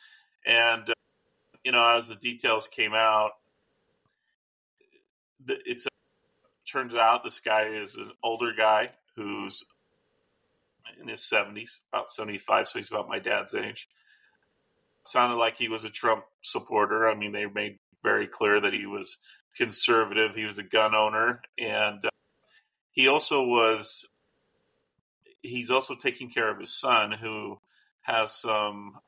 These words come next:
mental challenges, and sounds like that he was caring for his son. And then that was pretty much it. The, the news report in the beginning, they didn't have a lot of information, but, you know, during the,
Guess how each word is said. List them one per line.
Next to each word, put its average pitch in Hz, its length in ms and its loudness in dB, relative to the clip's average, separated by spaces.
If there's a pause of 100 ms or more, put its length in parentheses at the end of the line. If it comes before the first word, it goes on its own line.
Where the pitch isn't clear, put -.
(640)
mental 110 280 -2
challenges, 110 760 -2 (160)
and 104 420 -4
sounds 107 360 -2
like 104 240 0
that 104 260 -2
he 117 140 -8
was 101 160 -8
caring 107 360 2
for 101 220 -6
his 98 160 -4
son. 104 280 -4 (1500)
And 117 180 -2
then 123 380 -2
that 156 120 4
was 180 120 -2
pretty 151 200 -6
much 127 220 -2
it. 110 320 2 (1160)
The, 113 320 2 (180)
the 110 80 -2
news 131 360 2
report 127 480 0
in 110 80 -12
the 104 80 -6
beginning, 113 440 0
they 113 100 0
didn't 127 140 -6
have 120 140 0
a 110 40 -2
lot 110 220 6
of 107 60 2
information, 104 640 -4
but, 101 240 0
you 127 100 -8
know, 104 200 0
during 113 280 0
the, 107 100 -6